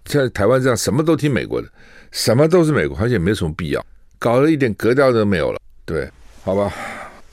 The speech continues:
台股，哎呀，跌一百一十五点了，这一，一路在往下探。巴基斯坦前总理集会被枪击，是打到小腿了，还好了。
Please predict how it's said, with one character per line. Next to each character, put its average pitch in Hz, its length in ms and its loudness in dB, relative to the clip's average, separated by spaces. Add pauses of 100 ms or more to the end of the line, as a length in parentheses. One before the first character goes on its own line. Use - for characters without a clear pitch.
(180)
台 156 160 -2
股， 175 260 0 (640)
哎 95 300 -6 (220)
呀， - 600 -8
跌 196 160 -4
一 226 100 -2
百 - 180 -4
一 113 200 -4
十 95 200 -4
五 85 200 -2
点 71 200 -6
了， - 140 -14 (120)
这 - 100 -14
一， 85 380 -8
一 92 40 -2
路 98 180 -2
在 80 120 -4
往 64 220 -6
下 78 240 -4 (680)
探。 - 200 -4 (580)
巴 165 180 2
基 165 160 0
斯 151 140 0
坦 117 160 2
前 113 200 0
总 110 280 2
理 95 140 -2 (240)
集 101 280 0
会 156 260 0 (280)
被 101 220 2
枪 110 360 0
击， - 260 -10 (400)
是 - 100 -8
打 85 160 -2
到 113 140 2
小 98 220 0
腿 85 160 -2
了， 53 100 -8
还 82 200 -6
好 76 160 -4
了。 - 100 -18